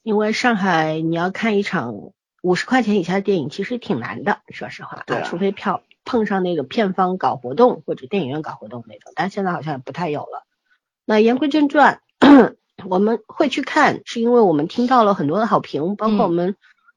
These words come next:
Speaker 1: 听众群里边儿好多人说，
Speaker 2: 嗯。
Speaker 1: “主播们，你们去看一看吧。”
Speaker 2: 漏掉了一个好片子，
Speaker 1: 然后我们一块儿聊吧。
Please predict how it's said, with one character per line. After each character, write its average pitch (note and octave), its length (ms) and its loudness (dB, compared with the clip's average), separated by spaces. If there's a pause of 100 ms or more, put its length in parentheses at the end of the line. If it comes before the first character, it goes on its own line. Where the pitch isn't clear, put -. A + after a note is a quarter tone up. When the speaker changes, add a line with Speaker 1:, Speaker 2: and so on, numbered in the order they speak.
Speaker 1:
听 C#4 160 0
众 A#3+ 460 4
群 A3+ 240 0
里 A3 80 6
边 F#3+ 120 4
儿 F#3+ 280 4
好 G3 360 2
多 B3+ 160 4
人 A3+ 200 4
说， A#3+ 220 0
Speaker 2:
嗯。 A#3 100 -8
Speaker 1:
“主 G#3 100 2
播 A3+ 140 2
们， B3 180 4
你 G3+ 80 2
们 F3+ 80 0
去 A#3 100 -2
看 C#4 240 -2
一 A3 40 2
看 F#3+ 200 -4
吧。” G#3+ 140 -2
Speaker 2:
漏 A3 80 6
掉 F#3 160 6
了 F#3+ 80 4
一 F3+ 100 0
个 F#3+ 80 -2
好 F#3 140 2
片 F3 140 0
子， G3+ 40 2
Speaker 1:
然 G3+ 60 2
后 - 0 -
我 G#3 60 2
们 - 0 -
一 - 0 -
块 F#3+ 100 2
儿 - 0 -
聊 D#3+ 60 -6
吧。 - 20 -20